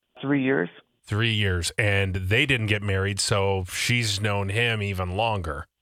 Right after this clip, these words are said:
Speaker 1: Yeah.
Speaker 2: Okay.
Speaker 1: And he's just, he's always kind of been in our lives.
Speaker 2: Can we ask why they didn't get married? Why he's an ex-fiance?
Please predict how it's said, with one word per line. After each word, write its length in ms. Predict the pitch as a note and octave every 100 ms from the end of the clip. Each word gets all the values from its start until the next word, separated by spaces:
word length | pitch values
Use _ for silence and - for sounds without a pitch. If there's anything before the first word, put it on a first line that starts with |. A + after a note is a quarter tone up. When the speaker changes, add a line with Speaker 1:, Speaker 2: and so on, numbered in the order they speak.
| _
Speaker 1:
Yeah. 260 | A#2+ - - - _ -
Speaker 2:
Okay. 220 | F#2+ E2 - _ -
Speaker 1:
And 220 | B2+ A#2 D#3
he's 160 | D3+ B2+
just, 160 | D3+ - _ _
he's 280 | B2+ C#3+ C#3+
always 320 | C#3+ D3 C3 -
kind 180 | C3 A#2
of 160 | G#2 -
been 340 | F#2 A2+ B2+ B2+
in 160 | A#2+
our 160 | A#2+ A#2
lives. 460 | A#2 A#2+ C3+ D3 C#3 -
Speaker 2:
Can 120 | C3 A#2+
we 140 | A#2+
ask 280 | C3+ C#3 -
why 280 | G2+ C3 D#3
they 140 | E3+
didn't 240 | E3+ F3+
get 140 | F3+ F3+
married? 440 | F#3 F#3+ F#3+ D3+
Why 220 | A2 C#3
he's 200 | D3+ D#3
an 80 | D#3+
ex-fiance? 760 | D#3+ - D#3+ D3+ D#3+ F3+ F3+